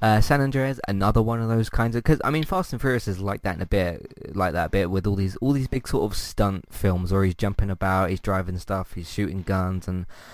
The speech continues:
that sort of thing. San Andreas, from what I know, is, is kind of like that as well. Um, is that the film where he's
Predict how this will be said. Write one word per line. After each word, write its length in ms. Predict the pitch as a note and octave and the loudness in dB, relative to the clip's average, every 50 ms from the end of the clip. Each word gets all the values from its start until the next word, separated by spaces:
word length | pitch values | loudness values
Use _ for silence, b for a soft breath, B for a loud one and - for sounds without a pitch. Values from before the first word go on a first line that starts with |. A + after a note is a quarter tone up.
| b b b b - - _ | b b b b -18 -8 _
that 180 | - G2 E2+ - | -2 -2 -2 0
sort 200 | - A#2 E2+ F2+ | -2 -2 -2 -2
of 120 | F#2+ - | -4 -4
thing. 220 | - F#2+ F#2 F#2 F#2 | -4 -4 -4 -4 -4
San 180 | - B2 A#2+ | -2 -2 0
Andreas, 460 | A#2 A2 G2 A2 G#2 G2+ G2 F#2+ - | 0 0 0 2 2 4 4 2 0
from 220 | - - G2+ G2 F#2+ | 0 -2 -2 -2 -2
what 100 | F2 C#2+ | -2 -4
I 100 | C#2+ F#2 | -4 -4
know, 200 | F#2 F#2+ F2+ F#2 | -4 -2 -2 -2
is, 240 | F#2 F#2 F2 - - - | -2 -4 -4 -8 -8 -6
is 260 | F#2 F2+ F2+ F2 - - _ | -4 -4 -4 -4 -6 -10 _
kind 400 | - - G2+ G2 F#2+ F#2+ F#2 F2+ | -8 -6 -4 -4 -4 -4 -4 -4
of 100 | - - | -4 -4
like 200 | F#2 F2+ F2 - | -4 -4 -4 -4
that 180 | - E2+ - - | -6 -6 -6 -6
as 140 | E2+ E2 | -6 -6
well. 260 | F2+ F#2 F2+ F2 F2 - - - _ _ _ _ _ _ _ _ - - _ _ - - - | -4 -4 -4 -4 -6 -8 -10 -14 _ _ _ _ _ _ _ _ -20 -20 _ _ -16 -12 -6
Um, 500 | - F2 F2 F2 E2+ E2 E2 E2 E2 - - - - | -2 0 0 0 0 -2 -2 -4 -6 -8 -12 -14 -10
is 100 | - B2+ | -2 0
that 160 | F3+ G#3+ G#3+ - | 0 0 2 0
the 140 | G#3 G3 | 0 -2
film 300 | F3+ - - F3 E3+ D#3+ | -2 -2 -2 -2 -2 -2
where 140 | D3+ D3+ D3 | 0 0 0
he's 460 | C#3+ D3+ D3 C#3 C3 C3 - - - | 0 0 0 -2 -2 -4 -8 -12 -14